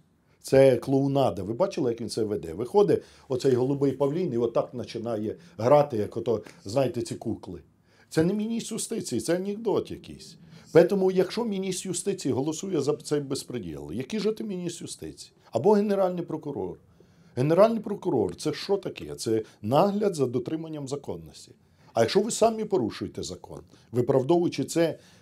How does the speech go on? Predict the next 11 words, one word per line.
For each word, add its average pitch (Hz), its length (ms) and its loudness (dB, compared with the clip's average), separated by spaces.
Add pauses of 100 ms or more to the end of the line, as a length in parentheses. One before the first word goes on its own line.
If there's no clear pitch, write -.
(100)
е, 160 80 -2
політичною 170 720 0
доцільністю, 135 800 -2
необхідністю, 143 840 -4
ще 180 220 2
чим-небудь, 110 460 -6
да 131 100 2
байдуже. 156 640 -4 (800)
Знаєте, 202 320 4
дуже 170 240 -2
промовисто, 170 800 -2